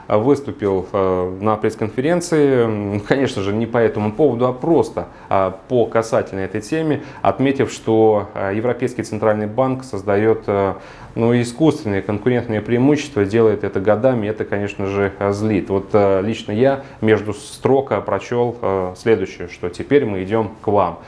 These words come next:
Это в отношении протекционизма, э, С Ш А, который очень быстро может, э,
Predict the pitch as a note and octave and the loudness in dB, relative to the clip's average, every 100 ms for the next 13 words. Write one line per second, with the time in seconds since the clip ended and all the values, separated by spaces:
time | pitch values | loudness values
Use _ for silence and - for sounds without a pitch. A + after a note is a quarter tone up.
0 | - - C3 C3+ A#2+ G#2+ G#2+ A#2 A#2 B2+ | -10 0 2 4 2 2 -4 -4 -4 -4
1 | A2+ F#2 G2 - F#2+ A#2 A2+ D3+ C#3 C3+ | -4 -6 -6 -6 -4 -2 0 0 0 0
2 | B2 - G2+ G2 G2 - A#2 A#2 F#2+ - | -2 -6 -8 -6 -6 0 0 0 -2 -2
3 | G2+ G#2+ G#2 F#2 F2+ F2 G#2+ A2 - F#2 | 0 0 0 -6 -6 0 0 0 0 0
4 | G2+ G2+ F#2+ G2+ | 0 -2 0 0